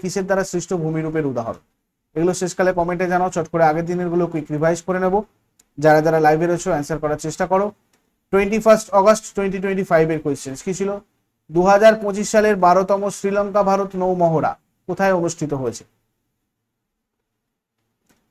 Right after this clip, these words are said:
শ্রীলঙ্কায় অনুষ্ঠিত হয়েছে। কেন্দ্রীয় মন্ত্রিসভা রাজস্থানের কোটাবুন্দিতে নতুন বিমানবন্দর প্রকল্পের অনুমোদন দিয়েছে। এই কোটাবুন্দিতে নতুন বিমানবন্দরের আনুমানিক ব্যয় কত?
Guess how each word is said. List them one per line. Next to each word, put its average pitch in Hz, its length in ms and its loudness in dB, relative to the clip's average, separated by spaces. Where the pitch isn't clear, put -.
শ্রীলঙ্কায় 190 840 2
অনুষ্ঠিত - 320 -6
হয়েছে। 110 220 -12
কেন্দ্রীয় 214 460 6
মন্ত্রিসভা 214 520 4
রাজস্থানের 196 560 0
কোটাবুন্দিতে 202 720 0
নতুন 190 220 -2
বিমানবন্দর 196 580 -2
প্রকল্পের 190 480 0
অনুমোদন 185 420 -2
দিয়েছে। 185 240 -2
এই 160 120 0
কোটাবুন্দিতে 208 720 2
নতুন 185 200 0
বিমানবন্দরের 190 600 0
আনুমানিক 175 440 0
ব্যয় 139 200 0
কত? 113 140 -8